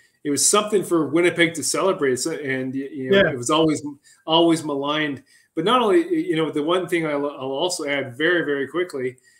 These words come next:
Speaker 1: uh, they, um, uh, they, y-, you know, Winnipeg was a booming town. It was meant to be the Chicago of, uh,
Speaker 2: Yep.
Speaker 1: of Canada,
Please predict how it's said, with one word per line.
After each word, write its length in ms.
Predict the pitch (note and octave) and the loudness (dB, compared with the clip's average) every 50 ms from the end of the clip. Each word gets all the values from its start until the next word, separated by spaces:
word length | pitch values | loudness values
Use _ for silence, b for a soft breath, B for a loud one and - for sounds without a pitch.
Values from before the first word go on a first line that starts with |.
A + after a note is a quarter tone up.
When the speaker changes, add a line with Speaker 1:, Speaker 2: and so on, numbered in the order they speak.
| _ _ _ | _ _ _
Speaker 1:
uh, 460 | C#3 C3 B2+ B2+ B2+ B2+ B2+ B2+ C3 C#3 - - C3+ | -12 -8 -6 -6 -6 -4 -4 -6 -6 -8 -12 -6 -4
they, 400 | C#3 C#3 C#3 C#3 C#3 C#3 C3+ C3+ | -2 0 0 0 0 0 -2 -2
um, 380 | C3 B2+ B2+ B2 A#2+ B2+ B2+ - _ _ _ _ _ _ _ _ - _ _ _ _ _ G#3 | -2 -4 -6 -6 -8 -10 -12 -16 _ _ _ _ _ _ _ _ -20 _ _ _ _ _ -16
uh, 120 | F3 E3+ E3+ D#3+ | -16 -14 -12 -4
they, 380 | D3 D3 C#3+ C#3 C#3+ - - - _ _ _ _ _ _ _ _ _ _ _ _ _ | 0 0 0 0 -2 -6 -8 -18 _ _ _ _ _ _ _ _ _ _ _ _ _
y-, 200 | G#3 _ F#3+ F#3+ G3+ | _ _ -20 -10 -4
you 80 | F#3 D#3+ | -2 0
know, 140 | D3+ D3 | 0 0
Winnipeg 580 | D3+ D#3+ E3 D#3 F#3 A3 A#3 - G3+ G3+ F#3+ E3+ | -2 -2 2 4 4 4 4 4 4 4 4 4
was 140 | D3+ D#3 C#3 | 2 0 -2
a 80 | D3+ C#3 | -2 -4
booming 580 | A#2+ B2 B2+ D#3+ E3+ F#3+ F#3+ F3+ E3+ D3+ C#3 | -6 -4 2 4 4 6 6 4 2 0 -2
town. 360 | B2 C3 D3 D3+ C#3+ B2 A#2+ B2+ | -4 -4 -4 -4 -4 -4 -4 -6
It 40 | C3+ | -4
was 180 | C#3 C#3+ C#3 | -6 -6 -2
meant 200 | C#3 E3+ F#3 F#3 - | 0 0 0 0 -2
to 80 | - | -4
be 120 | D3 D#3+ D3+ | -2 -2 -2
the 100 | C3+ C#3+ | -2 -4
Chicago 760 | C#3 - C3+ - - C#3+ D3 D#3 E3 D#3 D3+ C3 A#2+ A#2+ - b b b b _ | -6 -8 -12 -10 -6 -4 -2 -2 -2 -2 -2 -4 -4 -6 -8 b b b b _
of, 340 | C3+ B2+ B2+ B2 A#2+ A#2+ B2 C3 | -8 -6 -6 -6 -6 -6 -6 -6
uh, 220 | B2+ A#2+ C3 D3 - | -6 -6 -6 -2 -2
Speaker 2:
Yep. 100 | F#3+ - | -2 -2
Speaker 1:
of 60 | - | -4
Canada, 580 | - - C#3 D#3+ F3 E3 C#3 A#2 A#2 A2+ A#2 | -6 -4 -2 -2 0 -2 -2 -6 -8 -10 -12